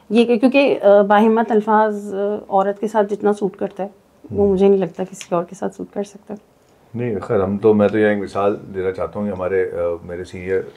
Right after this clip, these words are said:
Speaker 2: हैं, हमारे एडिटर हैं, जब मैं दुनिया अखबार में था, तो वो, अ, वो कहते थे एक बात कि यार औरत को अल्लाह ताला ने जितनी ताकत दी है ना, मर्द को नहीं दी।
Speaker 1: मल्टीटास्कर है औरत।
Speaker 2: तो हाँ, मल्टीटास्कर।
Speaker 1: घर भी देखती है, बच्चे भी देखती है,
Speaker 2: हाँ।
Speaker 1: in-laws के साथ रह रही है,
Speaker 2: यानी कि
Speaker 1: उनको भी
Speaker 2: बच्चों को
Speaker 1: देखती है।
Speaker 2: देख के मर्द नहीं संभाल सकता घर को, बच्चों के
Speaker 1: बिल्कुल
Speaker 2: साथ।
Speaker 1: नहीं।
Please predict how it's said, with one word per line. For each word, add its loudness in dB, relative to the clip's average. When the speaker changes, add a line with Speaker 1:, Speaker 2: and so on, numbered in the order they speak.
Speaker 2:
हैं, -6
हमारे -6
एडिटर -4
हैं, -12
जब -12
मैं -8
दुनिया -10
अखबार -8
में -10
था, -18
तो -16
वो, -6
अ, -16
वो -2
कहते -2
थे 2
एक 0
बात 0
कि -2
यार 2
औरत -2
को -2
अल्लाह -4
ताला -6
ने -8
जितनी -12
ताकत -6
दी -16
है -14
ना, -12
मर्द -12
को -12
नहीं -12
दी। -20
Speaker 1:
मल्टीटास्कर 0
है -14
औरत। -16
Speaker 2:
तो -20
हाँ, -18
मल्टीटास्कर। -4
Speaker 1:
घर 6
भी 4
देखती 0
है, 0
बच्चे -4
भी -2
देखती -2
है, -8
Speaker 2:
हाँ। -20
Speaker 1:
in-laws 6
के -4
साथ 0
रह -4
रही 4
है, 4
Speaker 2:
यानी 6
कि 6
Speaker 1:
उनको 4
भी 6
Speaker 2:
बच्चों 2
को 6
Speaker 1:
देखती 0
है। -2
Speaker 2:
देख -8
के 2
मर्द 0
नहीं -4
संभाल -6
सकता -4
घर -10
को, -16
बच्चों -20
के -4
Speaker 1:
बिल्कुल 0
Speaker 2:
साथ। 0
Speaker 1:
नहीं। 0